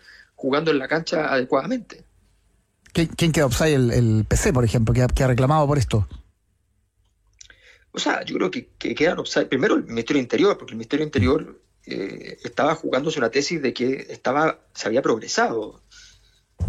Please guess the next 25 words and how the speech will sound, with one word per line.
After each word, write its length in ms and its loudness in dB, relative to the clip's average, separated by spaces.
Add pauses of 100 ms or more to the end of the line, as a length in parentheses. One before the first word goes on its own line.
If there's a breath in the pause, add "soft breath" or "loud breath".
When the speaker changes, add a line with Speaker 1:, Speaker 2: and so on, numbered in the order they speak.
Speaker 1:
Eh, 560 -8
y, 320 -16 (120)
y 100 -2
esto, 360 -2 (240)
esto 180 -10
no 200 -2
puede, 420 0
no 220 -12
puede 160 2
significar 720 -4
que 100 -12
se 140 -8
está 180 -2
progresando. 720 -2 (100)
Si 180 -16
tú 300 -6 (100)
estás 300 -6
citando 580 -4 (400 loud breath)
un, 280 -6 (140)
eh, 220 -6
una, 340 0
una 180 0
reunión 360 0
de 80 2
emergencia, 760 -2